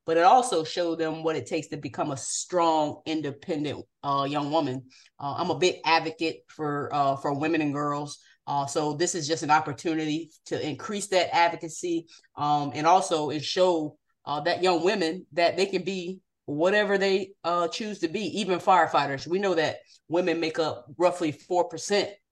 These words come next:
nationally. And we also know that s-, that saying, what is it, Chief? "If you can see it, you can be it." So what a way, girls' fire camps, what a way to demonstrate and show,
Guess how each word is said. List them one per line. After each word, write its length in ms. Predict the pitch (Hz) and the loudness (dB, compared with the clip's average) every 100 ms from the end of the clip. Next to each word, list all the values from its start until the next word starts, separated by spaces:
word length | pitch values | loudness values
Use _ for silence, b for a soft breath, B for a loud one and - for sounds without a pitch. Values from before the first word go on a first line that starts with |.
| _ | _
nationally. 720 | 151 170 190 185 - 113 104 - b b b b | -4 2 2 2 -4 -8 -10 -14 b b b b
And 180 | 170 170 | 0 4
we 60 | |
also 340 | 196 214 185 165 | 6 6 4 2
know 180 | 170 | 2
that 260 | 165 160 156 | 2 2 0
s-, 240 | - - 175 | -2 -10 -4
that 200 | 170 - | -4 -2
saying, 520 | 185 202 170 147 151 _ _ _ _ _ | 0 2 2 -2 -6 _ _ _ _ _
what 180 | 156 185 | 0 2
is 140 | 185 | 2
it, 100 | 180 | 0
Chief? 280 | - 220 208 - - | -4 -6 -8 -14 -12
"If 140 | 156 | -8
you 140 | 147 147 | -4 -4
can 180 | 180 | -4
see 320 | 160 - 233 165 | -2 0 2 2
it, 160 | - | 0
you 180 | 165 180 | -4 -2
can 220 | 180 170 | 0 0
be 240 | 170 214 131 | 2 2 0
it." 180 | 110 _ _ _ - | -4 _ _ _ -6
So 340 | - 170 160 | 2 2 2
what 360 | - 156 214 240 | -2 0 4 6
a 60 | |
way, 200 | 208 180 | 6 4
girls' 280 | 151 220 220 | 4 0 0
fire 240 | 214 180 | 4 4
camps, 240 | - 151 139 | 2 -4 -6
what 180 | 190 208 | -2 -2
a 60 | |
way 340 | 160 156 165 160 | 0 4 4 2
to 160 | 156 139 | -6 -6
demonstrate 800 | 143 160 135 - 143 135 - 127 | -2 -2 -4 -6 -4 -4 -6 -6
and 160 | 131 | -4
show, 560 | - - 160 139 131 | -4 0 2 2 -2